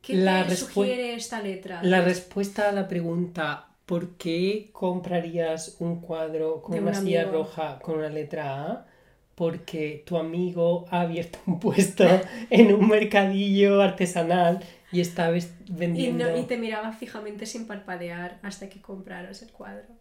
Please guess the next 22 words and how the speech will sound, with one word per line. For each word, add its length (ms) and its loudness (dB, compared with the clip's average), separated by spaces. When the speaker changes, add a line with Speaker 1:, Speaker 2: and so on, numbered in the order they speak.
Speaker 1:
Haciendo 240 -10
Speaker 2:
Y 140 4
él, 120 4
Speaker 1:
presión. 200 -2
Speaker 2:
él 60 0
me 100 0
compró, 640 2
es 240 -8
un 160 -4
cuadro 320 -4
que 120 -10
hice 320 -8
yo 280 -4
con 200 -6
dieciséis 440 -8
años. 420 -8
Como 160 -2
hicimos 200 2
los 160 -2
dos, 520 -4
eh, 360 4
eh, 840 2